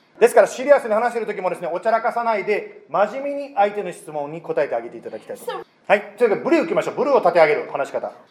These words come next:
Speaker 1: ナンバーワン。
Speaker 2: Noticing when they need support.
Speaker 1: はい。まあ、助けを提供するということなんですけど、どういうことかというと、
Speaker 2: Noticing when they need support, you must be slammed.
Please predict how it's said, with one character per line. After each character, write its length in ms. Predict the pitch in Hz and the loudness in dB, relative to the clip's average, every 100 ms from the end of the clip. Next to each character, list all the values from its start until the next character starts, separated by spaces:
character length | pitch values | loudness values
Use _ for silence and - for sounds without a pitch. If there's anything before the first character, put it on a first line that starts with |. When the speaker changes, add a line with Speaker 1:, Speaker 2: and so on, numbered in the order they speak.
| _ 170 | _ 2
Speaker 1:
ナ 100 | 220 | 6
ン 60 | |
バ 60 | 254 | 8
ー 40 | |
ワ 480 | 254 240 196 147 117 - | 8 6 4 0 -8 -10
ン。 40 | |
Speaker 2:
Noticing 480 | 277 330 359 403 359 | -6 -6 -6 -10 -8
when 180 | 294 311 | -8 -8
they 180 | 311 294 | -8 -8
need 220 | 302 302 | -10 -10
support. 720 | 320 - 269 302 - - - | -14 -8 -4 -4 -4 -10 2
Speaker 1:
は 60 | 214 | 2
い。 80 | - - | 2 -4
ま 100 | 196 | 2
あ、 120 | 214 240 | 4 4
助 180 | - | 2
け 60 | 349 | 0
を 60 | 285 | 0
提 220 | 226 226 | 0 0
供 160 | 226 | -2
す 120 | 214 220 | -4 -8
る 100 | 226 | -6
と 100 | 180 | -6
い 40 | |
う 20 | |
こ 100 | 160 | -4
と 80 | 156 | -4
な 100 | 143 | -6
ん 40 | |
で 60 | 131 | -8
す 60 | - | -10
け 80 | |
ど、 60 | 139 | -6
ど 80 | 247 | -4
う 20 | |
い 40 | |
う 20 | 254 | 0
こ 60 | |
と 80 | 226 | 2
か 80 | 180 | 2
と 80 | 160 | 0
い 40 | |
う 20 | |
と、 560 | 156 165 147 - - - _ - | 2 6 6 2 -8 -20 _ -6
Speaker 2:
Noticing 680 | 226 285 403 - 480 453 269 | 4 6 6 2 0 -2 0
when 180 | 269 | 0
they 140 | 269 262 | 0 -6
need 200 | 262 269 | -6 -8
support, 540 | - 269 233 226 190 | -6 0 0 0 -8
you 220 | 254 349 | -4 -4
must 480 | 415 285 302 302 - | -2 -2 -2 -4 -8
be 140 | 285 262 | -12 -10
slammed. 1000 | - - 214 254 269 254 220 185 175 | -14 -12 -6 -4 -4 -4 -8 -10 -14